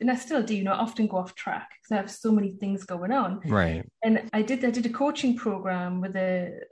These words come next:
Speaker 1: a lady called Susan Hyatt in the States, and she, one of the things she recommended was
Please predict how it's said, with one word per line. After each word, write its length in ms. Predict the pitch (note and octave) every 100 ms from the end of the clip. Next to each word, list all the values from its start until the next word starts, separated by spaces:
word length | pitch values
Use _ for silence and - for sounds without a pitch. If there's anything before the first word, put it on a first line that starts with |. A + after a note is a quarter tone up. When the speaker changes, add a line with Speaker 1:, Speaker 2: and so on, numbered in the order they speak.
| -
Speaker 1:
a 60 | F#3+
lady 160 | G3
called 180 | G3+ G3
Susan 260 | - G3 F3+
Hyatt 380 | B3+ B3+ G#3+
in 100 | G3+
the 60 | F#3
States, 420 | - A#3+ A3+ A3+
and 100 | G#3+
she, 280 | G#3+ B3 B3
one 160 | A#3+ B3+
of 80 |
the 40 | B3
things 220 | B3 A3
she 140 | -
recommended 680 | G#3 G3 G3+ B3+ C#4 A3 G#3
was 260 | F#3 F3+